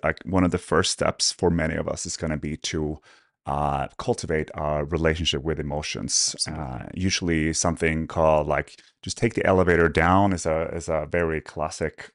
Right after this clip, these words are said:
Speaker 1: uh, you know, go from the mind to the body, be in the body and, and feel. And personally for me, I, I understood that, uh, it wasn't until I turned maybe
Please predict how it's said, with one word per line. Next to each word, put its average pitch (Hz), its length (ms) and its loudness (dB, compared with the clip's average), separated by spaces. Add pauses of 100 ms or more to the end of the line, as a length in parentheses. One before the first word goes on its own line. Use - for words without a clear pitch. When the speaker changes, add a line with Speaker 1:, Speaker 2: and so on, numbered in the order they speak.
Speaker 1:
uh, 76 220 -6
you 87 120 -4
know, 76 280 -2
go 87 160 4
from 85 180 0
the 76 60 -4
mind 80 280 0
to - 60 -6
the 78 100 -6
body, 80 420 4 (540)
be 101 320 2
in 90 100 6
the 85 80 6
body 82 560 4
and, 76 420 -2
and 78 160 -4
feel. 80 760 2
And 76 500 0 (460)
personally 123 440 2
for 80 100 -2
me, 67 180 -4
I, 78 320 4
I 80 120 4
understood 78 500 0
that, 73 300 -2 (120)
uh, - 280 -6 (160)
it - 40 -4
wasn't 139 240 0
until 82 340 2
I 76 160 4
turned 78 320 -4
maybe 76 420 -4